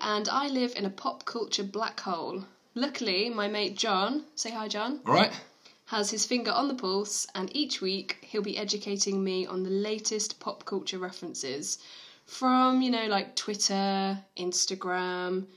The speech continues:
Speaker 1: YouTube, uh, and, like, C fax. Is, is that still going?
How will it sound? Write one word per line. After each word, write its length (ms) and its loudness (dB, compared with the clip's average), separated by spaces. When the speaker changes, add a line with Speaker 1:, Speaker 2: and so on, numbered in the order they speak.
Speaker 1:
YouTube, 1000 0
uh, 720 2
and, 80 -2
like, 240 0
C 340 2
fax. 420 -4
Is, 220 -8
is 140 -6
that 160 -2
still 220 0
going? 480 0